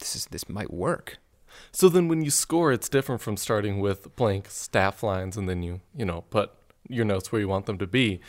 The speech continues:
Speaker 2: How do you actually go about scoring something with, with, with sort of overlaying two different things or putting two different things together?
Speaker 1: Well, it depends, I should say. There are many types of synthesis in this work.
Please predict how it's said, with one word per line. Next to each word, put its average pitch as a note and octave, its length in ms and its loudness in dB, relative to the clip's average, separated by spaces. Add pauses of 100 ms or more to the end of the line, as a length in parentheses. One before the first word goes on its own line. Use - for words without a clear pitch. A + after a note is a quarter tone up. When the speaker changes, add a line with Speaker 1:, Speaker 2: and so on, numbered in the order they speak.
(280)
Speaker 2:
How C#3 180 4
do C3+ 160 -2
you D3 320 -2
actually G#2+ 320 0
go G2+ 200 0
about F#2+ 420 2 (240)
scoring A2 380 0
something G2+ 600 -2 (560)
with, A2+ 500 0
with, G#2 400 -2
with G2 280 -2
sort G#2+ 240 2
of F#2+ 120 0
overlaying F#2+ 580 0
two G#2 140 -4
different - 320 -8
things - 380 -10
or - 380 -2 (160)
putting G#2 260 2
two - 160 -4
different - 320 -8
things - 160 -10
together? - 320 -10 (880)
Speaker 1:
Well, C#3+ 160 0
it - 80 -6
depends, C3 560 -4 (320)
I G2 100 -10
should F2 200 -8
say. - 280 -6 (680)
There A#2+ 180 6
are A2+ 60 8
many B2+ 560 6 (180)
types - 460 2
of - 180 -6
synthesis G2+ 560 2
in G2 220 -4
this F2+ 180 -4
work. - 400 -8